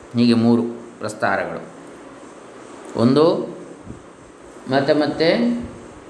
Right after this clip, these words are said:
ಏನು, ಮನುಷ್ಯರಾಗಿ ಹುಟ್ಟುವಂಥದ್ದು ಪಿತೃಯಾನ. ಇನ್ನೊಂದು ದೇವಯಾನದಲ್ಲಿ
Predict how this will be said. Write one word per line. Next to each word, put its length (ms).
ಏನು, 260
ಮನುಷ್ಯರಾಗಿ 600
ಹುಟ್ಟುವಂಥದ್ದು 560
ಪಿತೃಯಾನ. 500
ಇನ್ನೊಂದು 680
ದೇವಯಾನದಲ್ಲಿ 1200